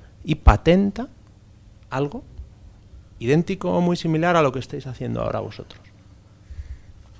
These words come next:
Entonces, que lo dejo ahí solamente en el aire, un poco para la reflexión de cada cual. Lo que quiero decir, eh, y, y con eso termino, es que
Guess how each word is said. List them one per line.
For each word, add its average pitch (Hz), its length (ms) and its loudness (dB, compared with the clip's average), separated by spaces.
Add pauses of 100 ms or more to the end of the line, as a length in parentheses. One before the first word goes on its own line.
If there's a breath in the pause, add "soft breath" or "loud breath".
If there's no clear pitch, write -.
(840)
Entonces, - 240 -6
que 170 160 0 (840 soft breath)
lo 143 140 6
dejo 175 220 6
ahí 180 80 10
solamente 170 360 6
en 165 80 6
el 165 80 10
aire, 185 240 12
un 175 80 8
poco 151 200 6
para 151 160 8
la 151 60 8
reflexión 147 360 2
de 147 80 4
cada 143 200 4
cual. 165 200 4 (300 loud breath)
Lo 139 120 0
que 147 120 -2
quiero 170 200 6
decir, 185 360 6
eh, 170 300 4
y, 165 340 2
y 151 60 -2
con 160 140 4
eso 160 180 4
termino, 165 280 4
es 151 60 2
que 131 200 0